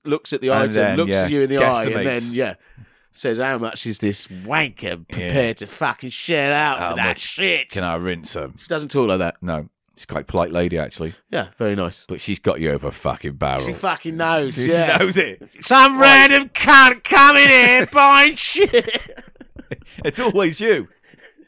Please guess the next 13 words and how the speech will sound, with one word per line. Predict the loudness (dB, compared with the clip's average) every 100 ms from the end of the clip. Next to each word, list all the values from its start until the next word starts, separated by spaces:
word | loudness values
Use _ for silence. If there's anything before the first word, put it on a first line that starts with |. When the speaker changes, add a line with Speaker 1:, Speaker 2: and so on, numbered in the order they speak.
| _ _ _
Speaker 1:
It | -12 -4
is, | -2 -2 -6 -18 -4
but | -2 0
that's, | 0 -2 -6 -4
I | 0
do | 0 0
get | -4 -4
this | -6
thing, | -4 -4 -4
Paul, | -4 -2 0
in | 0
all | 0 0
honesty, | 0 -2 -6 -12 -14